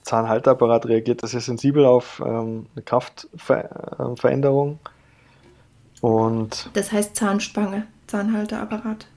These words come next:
Speaker 2: oder was?
Speaker 1: Na, der
Speaker 2: Was meinst du?
Speaker 1: Zahnhalteapparat, also ein Zahn, das ist vielleicht auch, äh,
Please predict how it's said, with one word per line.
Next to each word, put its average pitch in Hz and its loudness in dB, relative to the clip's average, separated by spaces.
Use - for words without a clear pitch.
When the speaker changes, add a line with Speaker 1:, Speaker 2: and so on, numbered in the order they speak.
Speaker 2:
oder 220 -2
was? 214 -8
Speaker 1:
Na, 143 2
der 135 4
Speaker 2:
Was 135 6
meinst - 4
du? 127 2
Speaker 1:
Zahnhalteapparat, 131 6
also 123 4
ein 123 -4
Zahn, 131 2
das 117 -4
ist - -10
vielleicht 117 4
auch, 123 2
äh, 123 0